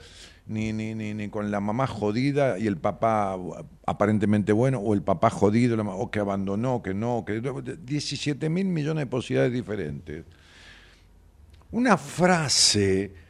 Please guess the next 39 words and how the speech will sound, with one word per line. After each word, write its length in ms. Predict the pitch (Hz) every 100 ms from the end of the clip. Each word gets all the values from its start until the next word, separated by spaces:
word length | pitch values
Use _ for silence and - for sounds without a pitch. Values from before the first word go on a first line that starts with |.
| -
que 140 | - 117
no 120 | 123
salió 400 | - 110 113 120
de 120 | 104
ahí, 520 | 90 123 135 131 127 -
que 80 |
la 120 | 98 90
repitieron 540 | 95 101 87 127 113
un 140 | 95
par 180 | 87 101
de 100 | 95
veces, 640 | 101 156 151 135 113 120
que 140 | - 107
a 40 |
lo 60 | 110
mejor 260 | 110 123
nadie 280 | 131 117 113
ni 100 | 104
la 80 | 90
usó, 320 | 87 - 151 - - -
se 380 | - - - 123
te 200 | - 123
mete 400 | 117 151 220 -
en 100 | 120
la 120 | 107
cabeza 400 | 98 113 170 -
y 40 | 113
la 60 |
seguís 320 | 90 113 131
usando 380 | 131 117 151 135
sin 340 | - - 156 147
darte 360 | 143 - 135
cuenta. 520 | - 113 78 73 98 92 - - -
Imagínate 580 | 139 143 123 156 165 147
lo 100 | 120
que 80 | 117
es 100 | -
un 100 | 98
mandato, 500 | 87 82 - -